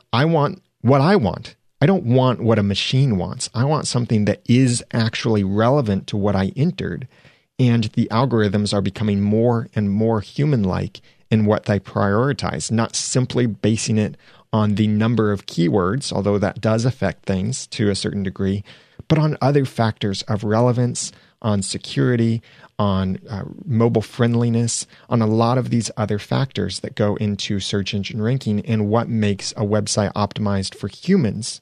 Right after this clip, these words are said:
using the website and using search engines. So practically, this comes down to two important aspects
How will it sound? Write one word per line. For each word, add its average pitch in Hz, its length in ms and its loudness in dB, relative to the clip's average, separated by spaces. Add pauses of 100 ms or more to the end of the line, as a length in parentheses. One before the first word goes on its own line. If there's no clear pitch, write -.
(440)
using 104 420 2
the 95 80 0
website 95 520 -2
and 101 160 -2
using 101 300 -2
search 95 320 -4
engines. - 480 -8 (480)
So - 120 2
practically, 170 760 2
this 127 200 2
comes 151 360 0
down 120 320 2
to 113 440 0 (260)
two 202 540 2 (480)
important 147 800 2 (120)
aspects - 680 -2